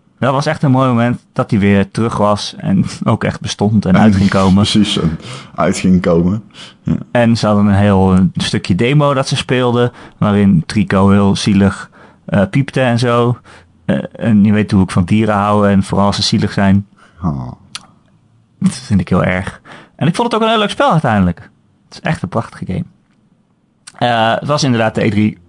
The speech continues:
Speaker 1: persconferentie waarin de remake van Final Fantasy zeven werd aangekondigd. In een prachtig gelikt filmpje waarin je de achterkant van Cloud ziet en Barret. Dat was het wel zo'n beetje,
Speaker 2: Ja,
Speaker 1: geloof
Speaker 2: die
Speaker 1: ik,
Speaker 2: ziet
Speaker 1: hè?
Speaker 2: zijn zwaard en dat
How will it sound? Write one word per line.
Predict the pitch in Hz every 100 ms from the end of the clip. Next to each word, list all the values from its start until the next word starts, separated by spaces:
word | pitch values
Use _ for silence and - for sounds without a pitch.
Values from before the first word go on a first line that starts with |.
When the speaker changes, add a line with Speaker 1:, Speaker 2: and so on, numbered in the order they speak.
| -
Speaker 1:
persconferentie | 110 - 98 95 98 - 101
waarin | 101 101 92
de | 104 90
remake | 123 131 117 104
van | 113 98
Final | 123 104
Fantasy | 113 92 107
zeven | 120 151 160 156
werd | 165
aangekondigd. | 156 156 165 - 165 180 202 - - - - - _
In | 117 110
een | 110 92 - _
prachtig | - 139 - 107 -
gelikt | 123 117 -
filmpje | - 127 110 110
waarin | 104 107 104
je | 95 98 - - _ _
de | -
achterkant | 151 - 143 185 170
van | 185
Cloud | - 123 160
ziet | - 190 196 - -
en | - 107
Barret. | 110 131 165 - -
Dat | 113 95 -
was | 113
het | 143
wel | 151
zo'n | 160 160
beetje, | 170 -
Speaker 2:
Ja, | -
Speaker 1:
geloof | -
Speaker 2:
die | 196
Speaker 1:
ik, |
Speaker 2:
ziet | 180 247
Speaker 1:
hè? | 98
Speaker 2:
zijn | -
zwaard | 90 110 104 -
en | 92
dat | 87